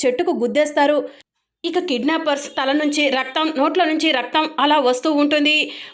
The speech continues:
"భవాని దీక్ష తీసుకున్న వాళ్ళ జోలికి వెళ్ళటం మనం చేసిన పెద్ద తప్పు, అందుకే అమ్మవారు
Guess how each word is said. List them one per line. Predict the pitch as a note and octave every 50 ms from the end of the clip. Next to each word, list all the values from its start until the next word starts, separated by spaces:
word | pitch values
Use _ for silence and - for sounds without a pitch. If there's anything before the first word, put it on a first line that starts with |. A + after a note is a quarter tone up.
| -
"భవాని | G#3+ C4+ C4 C4 C#4 D#4 E4 E4
దీక్ష | A3+ C4 C#4 C#4 -
తీసుకున్న | E4+ D#4+ - C4 C4 C4+ - D4+ C#4 C#4
వాళ్ళ | C#4 C#4 C4 C4+
జోలికి | C4 C4 B3+ B3+ C4+ D4 D4+ C#4
వెళ్ళటం | C#4 C4 C4 C4+ D#4+ D4+ D4+ D4 - - - -
మనం | C#4+ C#4+ C#4+ D4+ D4
చేసిన | D4 C4 C4 C4 D#4+ D#4+
పెద్ద | D4+ D#4 C#4+ A3+ G#3+ D4 D4 D4 C#4+
తప్పు, | C4+ - D#4 D4 C#4+ - C4+
అందుకే | C4 C4+ D4 D#4 D#4+ D#4 - - -
అమ్మవారు | C4 C4 B3+ C#4+ D#4 D4 C#4+ C#4 C#4+ D#4+ D#4+ B3+ -